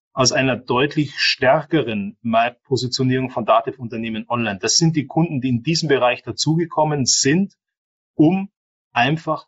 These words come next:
weiter arbeitsfähig zu bleiben, um mit ihrem Steuerberater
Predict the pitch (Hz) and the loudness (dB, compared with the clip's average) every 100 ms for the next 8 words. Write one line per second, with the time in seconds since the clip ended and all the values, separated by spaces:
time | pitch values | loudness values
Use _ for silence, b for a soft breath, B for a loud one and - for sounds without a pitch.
0 | _ 107 127 143 151 151 _ 117 117 139 | _ 0 2 2 -2 -8 _ -2 0 0
1 | 160 - - 143 151 - 135 131 120 143 | 0 0 0 -2 -2 -4 -2 2 4 2
2 | 156 160 175 160 - 139 123 - 123 127 | 0 0 0 -4 -4 -2 0 -2 -2 0
3 | 151 135 120 120 127 - - | 0 -2 0 0 0 -2 -6